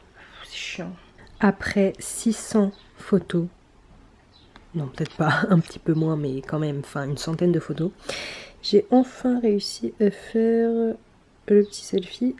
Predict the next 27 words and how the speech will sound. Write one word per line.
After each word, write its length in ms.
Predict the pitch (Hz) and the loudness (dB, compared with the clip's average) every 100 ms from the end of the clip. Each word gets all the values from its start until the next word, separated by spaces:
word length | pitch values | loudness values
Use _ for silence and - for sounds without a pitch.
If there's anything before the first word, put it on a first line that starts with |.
| - | 2
avec 340 | 208 240 254 | 4 4 4
le 180 | 247 254 | 4 4
produit 540 | 262 247 226 214 214 220 - - _ _ _ _ | 2 0 2 2 2 0 -10 -20 _ _ _ _
que 100 | 202 | -2
j'ai 120 | 185 | -2
utilisé 580 | 180 - 190 180 208 214 | -2 -6 -6 -2 -2 -2
sur 240 | - - | -6 -2
mon 160 | 214 208 | 0 2
visage 360 | 196 196 202 202 | 0 0 2 2
aujourd'hui. 460 | 196 196 190 196 - _ _ _ _ _ _ _ _ - | 2 2 0 -6 -8 _ _ _ _ _ _ _ _ -6
Voilà, 280 | 180 175 - - | -2 -2 -6 -12
c'était 380 | - - 185 185 | -12 -6 -4 -4
très 260 | - - 185 | -4 -2 0
laborieux, 560 | 180 175 175 175 - - | 2 2 0 0 0 -4
j'ai 220 | 170 175 | -4 0
mis 260 | 170 170 - - | 2 0 -2 -2
une 180 | 185 170 | 0 2
heure, 360 | 160 160 - _ _ _ _ _ - | 0 -6 -10 _ _ _ _ _ -14
je 160 | - | -12
crois. 240 | - - 180 _ _ _ | -10 -10 -12 _ _ _
Je 40 | - | -18
suis 100 | - | 0
pas 100 | 208 | 2
assez 180 | 196 202 | 2 -2
photogénique 500 | 190 185 175 180 180 | 0 2 2 0 -2
pour 140 | 175 | -8
prendre 240 | - 165 | -4 -4